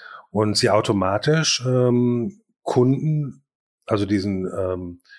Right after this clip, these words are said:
Pull-Effekt automatisch erzeugen, auch für alle anderen Sortimente. Und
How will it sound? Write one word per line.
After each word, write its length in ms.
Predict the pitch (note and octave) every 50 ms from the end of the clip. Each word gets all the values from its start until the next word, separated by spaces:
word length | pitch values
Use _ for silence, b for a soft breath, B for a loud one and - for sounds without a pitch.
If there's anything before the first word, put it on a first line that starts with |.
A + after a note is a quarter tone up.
| B B B B B B _ _
Pull-Effekt 420 | - D#3+ D#3+ C#3+ - B2 - -
automatisch 480 | A2+ G#2+ A2 A#2+ G2+ G#2 G#2+ A2 - -
erzeugen, 440 | B2 G#2+ - - A2+ A#2+ A#2 B2 A2+
auch 200 | G2+ G#2+ A2 -
für 220 | - - A#2 A2
alle 140 | - A#2 A#2
anderen 260 | A2 C3 C3+ C3 A2+
Sortimente. 640 | G2 G2+ E2+ - - F2+ E2+ F2+ F2 F2 - F#2 - _ _ _ _ _ -
Und 500 | - A#2+ A#2 A2+ A2+ A2 A2 G#2+ -